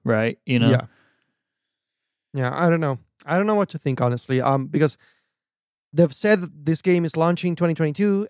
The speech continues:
Speaker 2: and everyone seems convinced that the Switch Pro is ready <laughs> and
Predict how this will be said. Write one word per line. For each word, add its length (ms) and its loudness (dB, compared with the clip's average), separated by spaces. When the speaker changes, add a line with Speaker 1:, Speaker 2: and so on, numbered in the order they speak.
Speaker 2:
and 500 0
everyone 540 0
seems 260 -2
convinced 580 0
that 160 2
the 60 -6
Switch 320 -2
Pro 200 0
is 140 -2
ready 340 0
<laughs> 60 -2
and 240 0